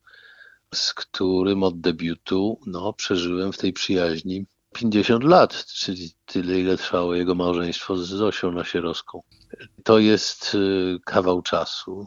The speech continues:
bardzo różnego w naszym kraju, jak się pani domyśla. Przyjaźń niesłychanie dla mnie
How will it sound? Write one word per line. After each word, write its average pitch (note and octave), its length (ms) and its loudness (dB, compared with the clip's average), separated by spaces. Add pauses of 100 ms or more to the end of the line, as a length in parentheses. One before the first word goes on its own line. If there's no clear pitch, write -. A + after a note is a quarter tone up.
(140)
bardzo G2 340 6
różnego F2 800 4
w F2+ 420 -10
naszym F2 320 -8
kraju, F2 480 -6 (140)
jak F2 240 -10
się F2+ 120 -10
pani F2 260 -6
domyśla. E2+ 540 -6 (1040)
Przyjaźń A#2 600 4
niesłychanie A2+ 1000 0
dla G#2 220 6
mnie F#2+ 440 -2